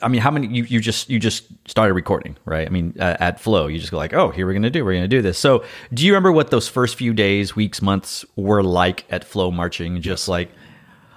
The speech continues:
Speaker 1: I, I mean, I don't even wanna prep it. I just wanna know, what was it like?
Speaker 2: Chaos. Absolute chaos. Um, you know, we had two weeks to plan and get ready for regionals, and we were dealing with a sport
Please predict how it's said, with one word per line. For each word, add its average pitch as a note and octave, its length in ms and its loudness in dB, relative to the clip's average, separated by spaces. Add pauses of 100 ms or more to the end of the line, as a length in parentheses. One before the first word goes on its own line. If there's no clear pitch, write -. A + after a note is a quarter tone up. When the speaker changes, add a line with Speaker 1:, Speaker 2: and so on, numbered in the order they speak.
(260)
Speaker 1:
I, G2 100 -4 (120)
I - 20 -2
mean, A2 160 -2
I A2 120 -2
don't B2 100 2
even A2 160 2
wanna F#2+ 180 0
prep - 280 0
it. F2 60 2
I F#2+ 60 2
just G#2 140 -2
wanna G2+ 160 2
know, F#2+ 300 2
what A2+ 120 0
was G#2+ 100 0
it F2+ 60 -2
like? F2+ 340 -2
Speaker 2:
Chaos. - 340 -20 (440)
Absolute A#2 340 -4
chaos. D#2+ 340 -14 (500)
Um, G2+ 420 0
you A2+ 120 0
know, A2 100 2
we A#2 140 2
had G#2+ 160 0
two B2+ 200 4
weeks A2+ 240 2
to G2+ 100 -8
plan G#2 480 0
and F#2+ 120 -2
get F#2 100 -2
ready G2 160 0
for F#2+ 140 -2
regionals, F2 760 -2
and F2 260 0
we F#2 140 0
were F#2 100 4
dealing F2+ 400 2
with F2 180 -2
a - 60 -4
sport F2+ 500 0